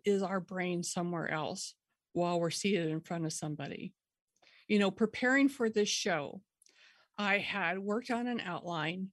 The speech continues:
and then it was time for dinner. And I went and I was sitting at dinner across from my husband, and he asked me, he says, "Are you all right?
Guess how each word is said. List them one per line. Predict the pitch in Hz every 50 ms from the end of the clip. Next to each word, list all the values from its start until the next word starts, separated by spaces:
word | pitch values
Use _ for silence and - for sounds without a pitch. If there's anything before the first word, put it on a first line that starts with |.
| _ _ _ _ _ _
and | - 190 180 180 175 165
then | 196 190 185 185 185
it | 180 175
was | 170 175 170
time | - - - 202 208 220
for | - 254 214
dinner. | - 160 156 156 143 156 180 196 - _ _ _ _ _ _ -
And | 185 175 170 175 - -
I | 180 180
went | 175 175 190 196 214 226 - - - -
and | 190 180
I | 170 160
was | 165 175 175 -
sitting | - - 220 226 240 233 226 226
at | 214 - 196
dinner | 196 190 180 175 170 180 190 190 - - _ _ _ _ -
across | - - - 202 196 196 -
from | - - 247 233
my | 220 220 226
husband, | 208 - 208 170 185 - - 160 151 160 180 196 - - _ _ _ _ _ _ _ _ - _ _ _
and | - 196 185 180 180 180 170 165 175 185 190 - - - - _ _ _ _ _ _ _ _ _ _ _ _
he | - - - 262 254 240
asked | 220 233 262 311 - - - - -
me, | 180 165 - -
he | - 214
says, | 208 - - 208 214 - - - _ _ _ _ _ _ _ _ _ - _
"Are | 208
you | 208 214 233 285
all | 349 339 302
right? | 277 269 269 277 339 349